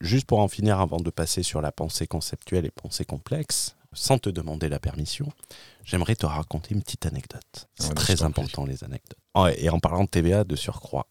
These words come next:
Speaker 1: j'ai publié, euh, cette semaine une vidéo qui est la nouvelle directive, euh, T V A qui va être un échange automatique d'informations.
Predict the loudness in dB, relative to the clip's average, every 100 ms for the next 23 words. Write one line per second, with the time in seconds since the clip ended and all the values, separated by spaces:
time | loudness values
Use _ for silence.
0 | _ 2 2 4 2 2 4 6 6 6
1 | 4 2 2 2 2 4 4 4 6 6
2 | 4 4 2 4 6 6 4 -2 0 4
3 | 4 4 2 4 2 2 -2 -4 -4 -2
4 | -2 -2 -2 -2 -4 -6 -4 0 0 0
5 | -2 -2 0 0 2 2 2 0 0 -2
6 | 0 2 2 2 -2 -2 -6 -10